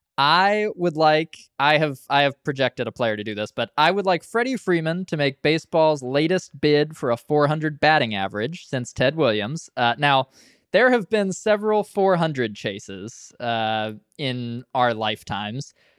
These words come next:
Nomar Garciaparra and Todd Helton were the most famous.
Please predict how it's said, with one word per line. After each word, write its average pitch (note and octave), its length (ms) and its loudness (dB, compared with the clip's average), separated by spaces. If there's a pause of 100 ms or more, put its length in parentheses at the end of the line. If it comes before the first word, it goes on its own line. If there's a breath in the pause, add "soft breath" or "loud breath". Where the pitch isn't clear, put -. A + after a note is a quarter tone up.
(100)
Nomar C#3 320 0
Garciaparra B2+ 840 2
and A#2 120 -8
Todd B2 300 0
Helton B2 320 -2
were B2 120 -2
the B2 60 -6
most A#2+ 340 -6
famous. A2 500 -4